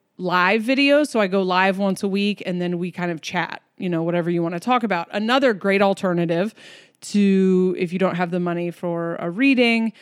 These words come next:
then, you know, there's something where, you know, if you just have some questions you wanna ask or whatever. And, uh, part of the Patreon money goes to this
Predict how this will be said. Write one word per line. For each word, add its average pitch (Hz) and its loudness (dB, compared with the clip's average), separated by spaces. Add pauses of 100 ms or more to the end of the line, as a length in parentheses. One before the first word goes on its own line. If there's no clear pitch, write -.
(280)
then, 170 -2
you 185 -4
know, - -10
there's 175 -4
something 170 -6
where, 165 -6
you 175 -8
know, 170 -10
if 165 -12
you 175 -10
just 165 -12
have 165 -6
some 175 -10
questions 170 -8
you 165 -6
wanna 160 -10
ask - -14
or - -12
whatever. 165 -14 (680)
And, 180 -2 (100)
uh, 180 0
part 226 2
of 233 2
the 240 0
Patreon 220 0
money 208 0
goes 202 0
to 196 -2 (720)
this 185 -4